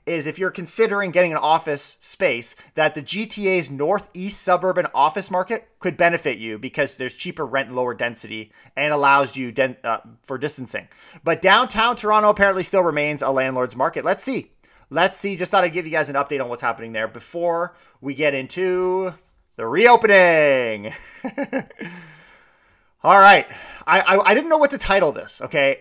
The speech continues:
Because there's a few, there's actually two really big points you need to know as investors here locally. They should say, I really should have changed it to sinking.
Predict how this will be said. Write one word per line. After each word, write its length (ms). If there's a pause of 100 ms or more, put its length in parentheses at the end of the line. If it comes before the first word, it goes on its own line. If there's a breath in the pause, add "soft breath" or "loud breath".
Because 260
there's 140
a 60
few, 340
there's 180
actually 300
two 520
really 440
big 280
points 300
you 80
need 240
to 100
know 200
as 160
investors 500
here 240
locally. 460 (1500 soft breath)
They 80
should 180
say, 140
I 80
really 180
should 140
have 80
changed 180
it 60
to 80
sinking. 420